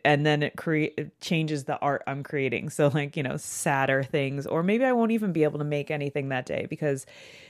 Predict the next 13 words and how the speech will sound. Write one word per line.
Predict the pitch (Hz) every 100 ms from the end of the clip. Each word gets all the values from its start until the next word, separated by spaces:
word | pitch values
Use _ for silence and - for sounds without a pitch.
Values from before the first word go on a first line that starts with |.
| -
the | 175
political | 156 156 143 139 139
news | 139 135
was | 135 -
just | 143 - - -
too | - 156
heavy, | 147 135 139 131
and | - 143
I | 135
just | 139 151
need | 139 -
to, | 143 135 135 - - - - - - - - _ _ -
like, | 156 -